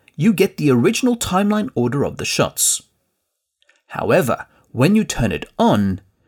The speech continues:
you can click and drag the thumbnails into any order you'd like. So it's great for reordering the shots within a group, and there are plenty of times you would use this.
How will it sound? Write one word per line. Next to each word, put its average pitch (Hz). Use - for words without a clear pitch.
you 208
can 156
click 214
and 320
drag 143
the 156
thumbnails 170
into 180
any 185
order 117
you'd 120
like. -
So 196
it's 214
great 185
for 113
reordering 170
the 123
shots -
within 139
a 320
group, -
and 117
there 104
are 98
plenty 190
of 202
times 104
you 92
would -
use 120
this. -